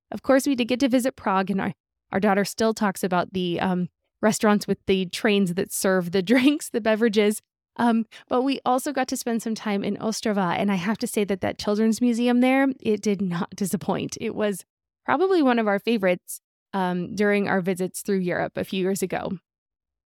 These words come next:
And I know, of course, it's a beau-, it's a big country, and it's got so much history.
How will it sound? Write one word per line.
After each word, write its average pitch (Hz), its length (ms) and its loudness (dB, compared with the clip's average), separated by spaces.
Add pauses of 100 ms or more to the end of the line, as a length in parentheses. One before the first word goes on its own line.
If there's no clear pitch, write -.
And 269 120 2
I 262 80 2
know, 262 320 4
of 240 100 -2
course, 220 260 -2
it's 214 140 -10
a 208 80 0 (140)
beau-, 240 320 -4
it's 220 180 -4
a 208 140 0
big 254 260 0
country, 240 520 -4
and 208 140 -2
it's 214 120 -6
got 226 180 -8
so 269 240 -4
much 262 200 0
history. 180 500 -6